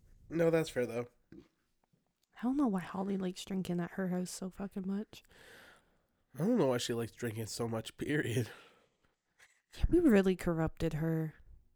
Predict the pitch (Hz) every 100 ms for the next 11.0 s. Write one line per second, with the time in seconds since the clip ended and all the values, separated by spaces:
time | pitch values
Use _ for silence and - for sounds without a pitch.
0 | _ _ - 214 269 302 285 190 190 185
1 | 185 185 180 165 - 170 170 165 160 160
2 | 160 165 - - 170 - 175 180 - 64
3 | - - - - 117 107 104 110 113 113
4 | 110 - _ _ _ _ _ _ - -
5 | - - _ _ - 170 165 156 156 -
6 | - - _ - - 180 170 214 170 165
7 | 165 170 175 170 165 165 156 170 170 165
8 | 165 175 170 - 190 185 190 - _ _
9 | _ _ _ _ _ 202 214 214 190 160
10 | 180 190 170 165 165 160 185 - 82 190